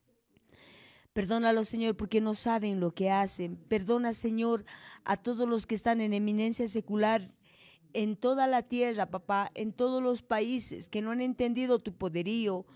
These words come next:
que no han entendido tu asesoramiento. Han pensado que solos pueden hacerlo, Señor, y la tierra está así, los gobiernos están así.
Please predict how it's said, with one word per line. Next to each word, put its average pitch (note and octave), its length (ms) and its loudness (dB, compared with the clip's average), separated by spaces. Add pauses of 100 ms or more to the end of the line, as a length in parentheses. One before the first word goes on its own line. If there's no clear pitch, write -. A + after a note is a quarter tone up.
(540)
que G3 140 0
no G3+ 100 0
han A#3 140 0
entendido A#3+ 800 0
tu F#3+ 180 0
asesoramiento. F#3+ 1200 0 (3000)
Han F3+ 160 -4
pensado E3+ 680 -6
que E3+ 120 -10
solos F#3 480 -8
pueden F3 440 -6
hacerlo, E3+ 440 -4
Señor, F3 520 -6 (280)
y G#3 80 -2
la F3+ 140 -4
tierra F3+ 300 -4
está D#3 220 -6
así, E3+ 440 -6 (220)
los E3+ 260 2
gobiernos D#3+ 540 0
están E3+ 280 -6
así. E3+ 480 -4